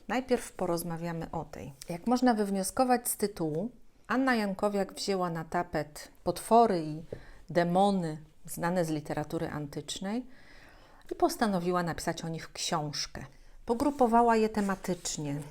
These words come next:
na smoki i węże, na stworzenia leśne, wilkołaki i wampiry, demony w świecie podziemnym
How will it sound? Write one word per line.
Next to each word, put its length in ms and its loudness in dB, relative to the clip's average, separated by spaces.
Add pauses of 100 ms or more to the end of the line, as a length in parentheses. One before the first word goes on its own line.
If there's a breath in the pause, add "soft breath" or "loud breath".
(180)
na 180 -4
smoki 640 0
i 20 -4
węże, 800 -2 (640 loud breath)
na 220 0
stworzenia 640 0
leśne, 640 -4 (100)
wilkołaki 800 0
i 60 -4
wampiry, 720 -2 (640 loud breath)
demony 680 2 (260)
w 60 -10
świecie 420 0
podziemnym 760 0